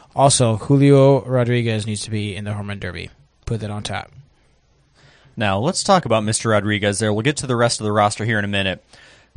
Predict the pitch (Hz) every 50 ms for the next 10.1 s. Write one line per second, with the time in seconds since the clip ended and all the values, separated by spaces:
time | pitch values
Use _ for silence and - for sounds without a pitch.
0 | - - 117 110 - 113 - - - 165 180 190 202 196 185 147 - - _ _
1 | _ _ _ _ _ _ _ _ _ - 117 135 139 131 - 143 156 160 151 -
2 | - - 127 123 120 117 117 101 104 110 110 117 107 101 98 104 101 98 92 90
3 | 110 113 - - - 117 107 98 98 95 90 80 98 92 - - 92 90 95 90
4 | - 104 98 92 92 90 - _ _ _ _ - - 175 190 190 170 170 151 151
5 | 139 120 107 - - - - - - - 208 196 - 98 92 76 65 - _ -
6 | - - _ _ - 123 - - - - 185 226 196 123 107 101 104 135 147 135
7 | - - 95 - - 143 139 - - 104 95 87 82 - 98 101 90 - - -
8 | - 160 165 147 104 95 95 - - - _ _ _ _ - - - 160 165 147
9 | 123 - - 92 87 - - - - 220 226 165 110 90 90 90 98 104 - -
10 | -